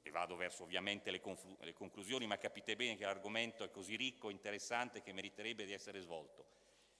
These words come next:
È sostanzialmente povero di informazioni, per non dire completamente deprivato, il fascicolo, eh, d'impresa e, eh, e, e al tempo stesso e conseguentemente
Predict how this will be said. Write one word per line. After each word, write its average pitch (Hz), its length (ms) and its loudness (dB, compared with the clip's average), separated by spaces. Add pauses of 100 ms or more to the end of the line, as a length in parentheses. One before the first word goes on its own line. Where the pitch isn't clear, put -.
(140)
È - 100 0
sostanzialmente 131 960 4
povero 101 920 4
di 107 80 -4
informazioni, 113 840 2
per 95 160 -2
non 104 180 0
dire 117 260 0
completamente 110 1300 0
deprivato, 101 1000 4
il 110 120 -4
fascicolo, - 1200 0
eh, 107 260 2
d'impresa 95 680 2 (540)
e, 151 460 4
eh, 92 1120 2 (340)
e, 78 100 -10
e 85 600 -6 (340)
al 110 200 4
tempo 139 320 2
stesso - 640 2
e 101 100 -2
conseguentemente 113 1080 0